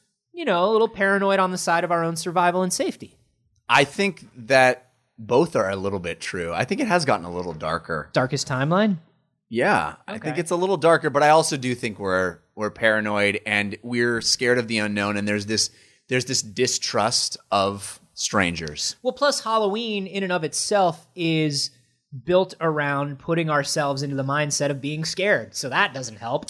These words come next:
Speaker 2: That's true.
Speaker 1: That doesn't help, does it?
Speaker 2: Yeah.
Speaker 1: Uh,
Speaker 2: No, I mean, yeah, the
Speaker 1: <laughs>
Speaker 2: whole point is that, like, let's get scared about stuff, and then let's take things from
Speaker 1: This is
Speaker 2: strangers.
Speaker 1: the day when bad things happen.
Speaker 2: Yeah.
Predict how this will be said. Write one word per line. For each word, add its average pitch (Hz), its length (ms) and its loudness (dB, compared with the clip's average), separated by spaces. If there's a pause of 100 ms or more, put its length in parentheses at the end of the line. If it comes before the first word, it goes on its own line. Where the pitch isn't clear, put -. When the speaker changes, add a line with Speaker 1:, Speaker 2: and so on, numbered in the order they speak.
(100)
Speaker 2:
That's 101 240 -4
true. 160 460 -2
Speaker 1:
That 240 120 2
doesn't 175 220 2
help, 165 280 0
does 233 220 4
it? 131 200 -6
Speaker 2:
Yeah. 120 320 6 (180)
Speaker 1:
Uh, - 180 -20
Speaker 2:
No, 165 160 4
I 139 140 6
mean, 165 240 0
yeah, 170 160 6
the 147 80 2
Speaker 1:
<laughs> - 20 -4
Speaker 2:
whole 180 120 2
point 185 340 2
is 143 100 0
that, 147 120 0
like, 135 200 2
let's 196 160 0
get - 140 -4
scared 233 380 2
about 147 260 0
stuff, 131 280 2
and 196 100 4
then 254 100 4
let's 285 180 4
take - 240 2
things 143 260 -4
from 180 100 -10
Speaker 1:
This 156 100 -2
is 190 100 0
Speaker 2:
strangers. 226 460 2
Speaker 1:
the 240 60 0
day 269 180 2
when 285 260 -2
bad 349 460 4
things 392 480 -4
happen. 208 760 2
Speaker 2:
Yeah. 104 320 0